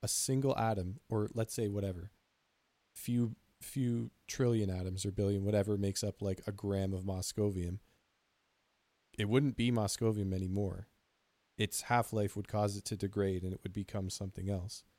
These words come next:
So, I, I mean, I think this guy's a load of crap, but at the same time, uh, I can see why the government would kinda probably harass this guy, 'cause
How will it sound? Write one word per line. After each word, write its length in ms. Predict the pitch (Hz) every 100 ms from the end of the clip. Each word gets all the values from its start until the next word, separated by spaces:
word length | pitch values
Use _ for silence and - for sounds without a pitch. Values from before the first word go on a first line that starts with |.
| _ _ _ -
So, 460 | - 92 90 90 - _ _ _ _ _ _ _ _ -
I, 120 | 92 -
I 60 | 123
mean, 140 | 120
I 120 | - 120
think 180 | 165
this 160 | 170 180
guy's 240 | 135 120
a 80 | 107
load 260 | 101 101 95
of 180 | 90 - - _ _ _
crap, 320 | - 107 107 - _ _ _ _ _ _ -
but 120 | 113
at 60 | 107
the 80 |
same 260 | 104 120 117
time, 380 | 120 113 110 104
uh, 340 | 98 95 95 107 _ _ _ _ _ _ _ -
I 100 | 123
can 120 | 135
see 180 | - 196
why 220 | 117 117
the 80 | 110
government 420 | 104 98 104 98 -
would 200 | 104 90 _ -
kinda 220 | 113 101
probably 320 | - 107 98
harass 400 | 95 92 92 -
this 140 | 101
guy, 240 | - 92 92
'cause 280 | 107 95